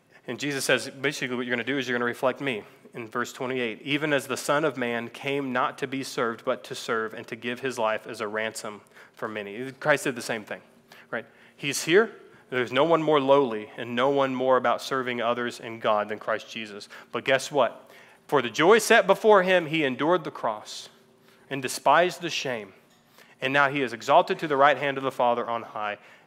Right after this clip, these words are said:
and he is Lord of the universe. Now, I'm not saying you're gonna be Christ. I'm not saying you're gonna get, I'm just showing you the principles that we see throughout Scripture that are very clear, that show that the way that you live here has real eternal consequences there, not just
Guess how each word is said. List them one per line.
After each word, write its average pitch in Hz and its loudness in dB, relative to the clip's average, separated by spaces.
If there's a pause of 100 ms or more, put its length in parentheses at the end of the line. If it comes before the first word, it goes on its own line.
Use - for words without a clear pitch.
and 117 -12
he 120 -6
is 110 -8
Lord 127 -4
of 120 -10
the 117 -8
universe. 110 -10
Now, 120 -6
I'm 127 -4
not 151 -4
saying 147 -6
you're 135 -6
gonna 135 -4
be 135 -6
Christ. 123 -4
I'm 123 -6
not 131 -8
saying 139 -8
you're 135 -6
gonna 135 -6
get, 131 -12 (500)
I'm 151 -4
just - -8
showing 139 -2
you 123 -2
the 113 -8
principles 117 -6 (500)
that 127 -2
we 135 -6
see 131 -8
throughout 120 0
Scripture - -8
that 113 -4
are 107 -4
very 120 -2
clear, 127 -4 (280)
that 127 -8
show 123 -2
that 113 -12
the 113 -8
way 110 -4
that 147 -6
you 143 -6
live 143 -4
here 117 -6
has 110 -14
real 117 -6
eternal 120 -6
consequences 113 -10 (240)
there, 117 -2 (220)
not 123 0
just 127 -2